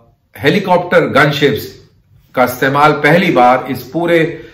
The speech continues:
अ, बर्रे सगीर के अंदर पाकिस्तान की फौज ने अपने ही लोगों के ऊपर किया था। मैकेनाइज्ड, अ,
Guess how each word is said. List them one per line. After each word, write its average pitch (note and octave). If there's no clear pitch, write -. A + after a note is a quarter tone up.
अ, A#2+
बर्रे C3+
सगीर C#3
के C#3+
अंदर B2+
पाकिस्तान B2
की A#2+
फौज A#2+
ने C3+
अपने E3+
ही D3
लोगों A#2+
के A#2+
ऊपर A2+
किया G#2+
था। B2+
मैकेनाइज्ड, C#3
अ, A#2+